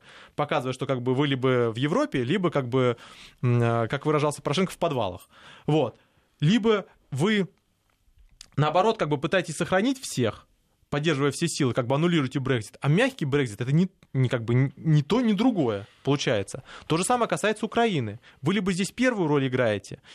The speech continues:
и реально можете влиять на, соответственно, Порошенко, либо нет. Порошенко использует вас для того, чтобы себя подсветить перед выборами. Это понятно.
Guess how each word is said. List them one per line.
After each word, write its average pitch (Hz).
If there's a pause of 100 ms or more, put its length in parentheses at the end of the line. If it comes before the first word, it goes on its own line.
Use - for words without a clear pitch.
(160)
и 156
реально 185
можете 156
влиять 151 (420)
на, 143
соответственно, 139
Порошенко, 139 (420)
либо 226
нет. 170 (140)
Порошенко 180
использует 143
вас 214
для 135
того, 156
чтобы 147
себя 165
подсветить 175
перед 160
выборами. 127
Это 151
понятно. 196